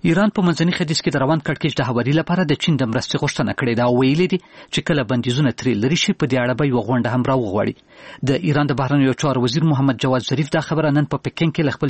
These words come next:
چینایي سیال وانګ یي سره د خبرو پر مهال وکړه. د ایران او د نړۍ د پیاوړو هیوادو ترمنځ په جولای کې موافقه وشوه چې ایران به خپل اټومي فعالیتونه راکموي او په ځواب کې به یې نړیوال پر دغه هیواد یو شمیر لګېدلي بندیزونه لرې کوي.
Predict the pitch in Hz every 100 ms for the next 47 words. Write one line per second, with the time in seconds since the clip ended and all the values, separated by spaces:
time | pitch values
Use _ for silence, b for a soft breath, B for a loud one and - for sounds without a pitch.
0 | - 135 120 - 160 170 B B B 127
1 | 135 139 120 175 - - 110 - - 127
2 | 135 - 147 135 113 107 - - - B
3 | B B 139 120 135 156 165 139 143 156
4 | 143 - 147 165 190 135 135 127 131 120
5 | 135 - 156 139 131 - 135 123 - -
6 | 151 - 113 - B B - 147 135 143
7 | 131 - 139 127 - 143 147 120 120 -
8 | 185 175 151 170 160 160 B B - 131
9 | 147 135 131 135 - 127 127 127 123 120
10 | 170 - 151 190 123 120 117 - B -
11 | 143 156 - 190 156 139 120 120 131 120
12 | 143 143 156 180 107 110 110 139 113